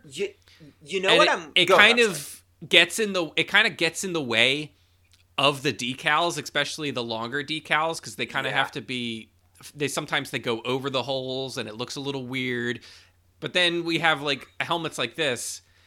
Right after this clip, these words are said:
Speaker 2: like, literally in their promo picture, they got, like, the, the
Speaker 1: The
Speaker 2: speed hole
Speaker 1: strap
Speaker 2: helmets,
Speaker 1: is, yeah.
Speaker 2: and they got the, they got the bolts, and they got the numbers. It, it just feels like there's a lot going on, and it doesn't look like the head logos are clean anymore.
Speaker 1: I'm
Speaker 2: That's
Speaker 1: wondering
Speaker 2: really my only gripe.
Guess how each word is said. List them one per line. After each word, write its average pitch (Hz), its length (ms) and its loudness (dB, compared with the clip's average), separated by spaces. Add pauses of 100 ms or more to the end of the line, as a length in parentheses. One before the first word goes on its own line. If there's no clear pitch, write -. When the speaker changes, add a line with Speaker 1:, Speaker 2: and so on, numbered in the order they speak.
(280)
Speaker 2:
like, 135 200 -4
literally 170 340 0
in 139 80 -4
their 120 120 -2
promo 165 340 -4
picture, 123 360 -6
they 127 140 -6
got, 160 220 0
like, 139 180 -4
the, 139 80 -4
the 120 60 -2
Speaker 1:
The 117 200 -6
Speaker 2:
speed 160 360 -2
hole 147 140 -2
Speaker 1:
strap 120 140 0
Speaker 2:
helmets, 110 520 -4
Speaker 1:
is, - 100 -12
yeah. 117 160 -6
Speaker 2:
and 147 160 2
they 135 80 6
got 135 260 2
the, 131 220 -6 (180)
they 135 160 -2
got 143 200 0
the 147 60 -6
bolts, 120 500 -2 (140)
and 127 120 -4
they 135 60 2
got 139 180 0
the 147 40 -8
numbers. 123 460 -2
It, 160 140 -4 (100)
it 170 100 -10
just 202 200 -4
feels 262 180 -2
like 233 140 0
there's 180 160 -2
a 165 40 0
lot 147 320 4
going 151 280 0
on, 135 140 2
and 151 120 -2
it 135 80 -6
doesn't 151 400 -6
look 143 220 -6
like 143 180 -4
the 127 80 -2
head 123 380 -2
logos 123 440 -2
are 107 100 -12
clean 117 460 -8
anymore. - 480 -14
Speaker 1:
I'm 170 180 -2
Speaker 2:
That's 175 460 0
Speaker 1:
wondering 180 300 -4
Speaker 2:
really 262 380 10
my 190 180 6
only 180 380 4
gripe. 117 500 -6